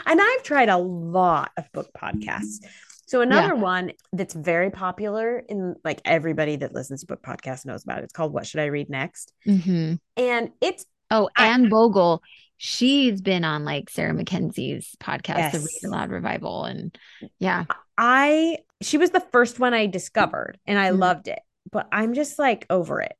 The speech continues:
Speaker 1: It's
Speaker 2: Mm.
Speaker 1: just the same every week. I'm just bored. So, I mean,
Speaker 2: Okay.
Speaker 1: if you don't listen to book podcasts and you wanna try it, try it, see if you like it. But, like, I
Speaker 2: Yeah.
Speaker 1: don't listen to it anymore re-, as of recently.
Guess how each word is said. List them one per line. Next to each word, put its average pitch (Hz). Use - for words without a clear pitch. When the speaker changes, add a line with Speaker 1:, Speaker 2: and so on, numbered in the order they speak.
Speaker 1:
It's 202
Speaker 2:
Mm. -
Speaker 1:
just 175
the 214
same 233
every 208
week. 185
I'm 180
just 208
bored. -
So, 226
I 190
mean, 247
Speaker 2:
Okay. 240
Speaker 1:
if 240
you 240
don't 285
listen 302
to 285
book 240
podcasts 233
and 196
you 185
wanna 196
try 185
it, 247
try -
it, -
see -
if -
you 95
like 98
it. -
But, -
like, 135
I -
Speaker 2:
Yeah. 185
Speaker 1:
don't 180
listen -
to 85
it -
anymore -
re-, 180
as 160
of 147
recently. 151